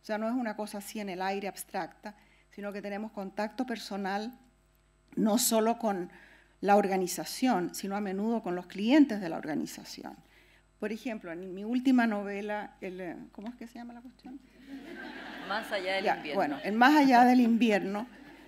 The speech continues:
Speaker 1: hay tres personajes, y uno de los personajes es una chica de Guatemala indocumentada. Es el caso que es horroroso en el libro, yo no lo tuve que inventar, es uno de los casos de la fundación.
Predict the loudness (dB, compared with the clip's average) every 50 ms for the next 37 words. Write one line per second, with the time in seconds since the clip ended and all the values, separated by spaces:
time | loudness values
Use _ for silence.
0 | -4 2 4 4 4 4 2 -2 2 4 4 4 4 4 2 2 4 4 6 6
1 | 4 2 0 -4 -4 -2 2 2 4 4 4 2 2 -2 -4 -6 -6 -4 -4 -2
2 | -2 -2 -2 -4 -6 -8 -8 -6 -4 -4 -2 -2 0 0 0 0 0 -2 -4 -8
3 | -12 -14 -16 -16 -16 _ -4 0 0 0 2 2 0 2 0 0 -2 -2 -2 -2
4 | -2 -2 0 0 0 0 0 -2 -2 -2 -4 -4 -4 -4 -2 -2 -4 -4 -2 -2
5 | -2 -2 -2 -4 -6 -8 -12 _ _ _ -20 _ _ -6 -6 -4 -4 -4 -6 -8
6 | -4 0 0 0 0 0 -4 -6 -6 -6 -4 -4 -4 -2 -2 0 0 0 0 0
7 | -2 -4 -4 -4 -4 -4 -6 -4 -4 -4 -4 -6 -6 -10 -12 -14 _ _ 0 2
8 | 4 4 4 2 2 0 0 0 -2 -4 -4 -4 -4 -6 -6 -6 -6 -4 -4 -4
9 | -6 -10 -16 _ _ _ -8 -4 0 2 4 4 4 2 0 0 -2 -2 -4 -2
10 | -4 -6 -6 -6 -8 -8 -8 -8 -8 -8 -8 -10 -10 -10 -10 -12